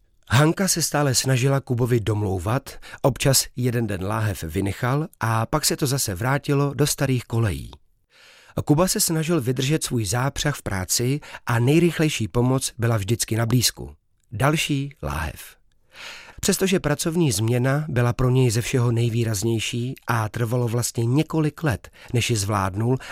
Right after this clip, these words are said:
a naučil se firmu vést, na konci roku dva tisíce dvacet umřel na Vánoce bez varování Kubův milovaný pes,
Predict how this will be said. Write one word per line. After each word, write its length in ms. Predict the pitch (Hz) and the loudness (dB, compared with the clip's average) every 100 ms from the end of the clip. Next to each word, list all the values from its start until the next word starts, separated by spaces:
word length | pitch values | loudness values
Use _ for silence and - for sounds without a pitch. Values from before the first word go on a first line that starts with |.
| - | -4
a 100 | 107 | 0
naučil 440 | 113 - 151 135 | 2 2 2 2
se 160 | 117 107 | 2 -2
firmu 360 | - 113 107 | 0 0 0
vést, 540 | 85 76 80 113 - - - - - - | -2 -4 -4 -4 -6 -10 -20 -18 -16 -6
na 120 | - 131 | -2 2
konci 360 | 190 202 180 | 2 2 2
roku 220 | 160 - | 0 0
dva 200 | 117 92 | -4 -2
tisíce 480 | 139 139 - 156 - | -2 -2 -2 -2 -4
dvacet 380 | 117 127 - - | -2 -2 -4 -4
umřel 480 | - 139 131 139 139 - | 2 4 6 4 2 -2
na 140 | 101 127 | 0 2
Vánoce 520 | 151 151 147 139 123 | 2 2 0 -2 -4
bez 200 | 104 98 | -2 -2
varování 600 | 117 120 117 113 110 113 | 0 -2 -2 -2 -2 -4
Kubův 560 | - 147 135 143 147 - | 0 0 2 2 0 -6
milovaný 560 | 101 104 101 104 101 90 | -2 -2 0 0 -2 -2
pes, 420 | 120 101 - | -2 0 -2